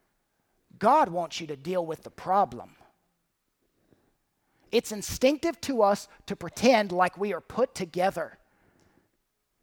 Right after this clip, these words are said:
Posting on social media, "All good over here, look at the shoes." All is not good in your heart,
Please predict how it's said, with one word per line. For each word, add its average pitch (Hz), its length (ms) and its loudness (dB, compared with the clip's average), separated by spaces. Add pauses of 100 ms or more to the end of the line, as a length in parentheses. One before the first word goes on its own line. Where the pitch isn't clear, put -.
(680)
Posting 247 440 4
on 233 140 4
social 214 400 0
media, 196 420 -2 (300)
"All 233 320 10
good 302 200 6
over 339 260 8
here, 294 460 8 (280)
look 190 240 -2
at - 80 -2
the 302 100 -2
shoes." 415 800 4 (2250)
All 240 320 4
is 165 160 -2
not 196 300 -2
good 180 160 -4
in 156 120 -8
your 139 120 -14
heart, 147 580 -10